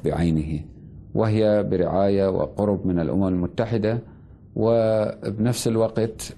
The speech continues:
آه، تنهي جدل كبير كان يدور في قضية ماذا يريد مكون مهم اللي هو السنة في رؤيتهم للواقع العراقي، في رؤيتهم للدستور، في رؤيتهم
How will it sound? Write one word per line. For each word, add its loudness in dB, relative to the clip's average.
آه، 2
تنهي 2
جدل 0
كبير 0
كان 2
يدور 0
في 0
قضية 2
ماذا 2
يريد 0
مكون 0
مهم 2
اللي 0
هو 2
السنة 0
في 0
رؤيتهم 0
للواقع 2
العراقي، 0
في -2
رؤيتهم 0
للدستور، 0
في -2
رؤيتهم 2